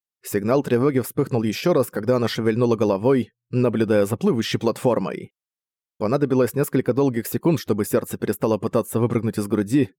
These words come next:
Она не забыла о нас, жалких людях. «Девочка права. Это выглядит... нелепо», прогрохотал Лун.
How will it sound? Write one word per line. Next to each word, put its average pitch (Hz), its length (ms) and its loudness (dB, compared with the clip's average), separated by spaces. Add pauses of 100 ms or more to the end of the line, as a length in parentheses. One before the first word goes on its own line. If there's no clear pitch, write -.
(320)
Она 175 200 0
не 147 100 2
забыла 107 420 2
о 98 40 0
нас, 123 320 -2 (220)
жалких 117 540 0
людях. 113 460 -2 (680)
«Девочка 131 640 0
права. 127 540 0 (300)
Это 117 220 0
выглядит... 139 680 0 (300)
нелепо», 139 840 0 (560)
прогрохотал 113 600 0
Лун. 107 380 0